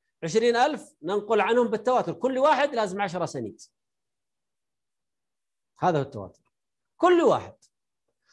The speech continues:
ثم تعال ال-، الثلاثين ألف الباقيين سكوتي. عاد السكوت سكوت.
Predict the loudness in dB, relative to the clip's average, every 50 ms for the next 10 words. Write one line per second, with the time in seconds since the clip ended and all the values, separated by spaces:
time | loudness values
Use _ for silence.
0 | _ _ _ _ 2 2 2 4 4 2 2 2 2 4 4 4 4 4 2 0
1 | 2 2 2 2 2 0 -2 -2 -2 -2 -2 -2 -2 -2 -2 -2 -2 -2 -2 -2
2 | -2 -2 -2 -4 -6 -6 -6 -6 -6 -6 -6 -4 -6 -6 -6 -6 -2 2 2 2
3 | 2 2 -2 -6 -6 -6 -4 -4 -4 -4 -4 -6 -10 -8 -10 -12 -14 -14 _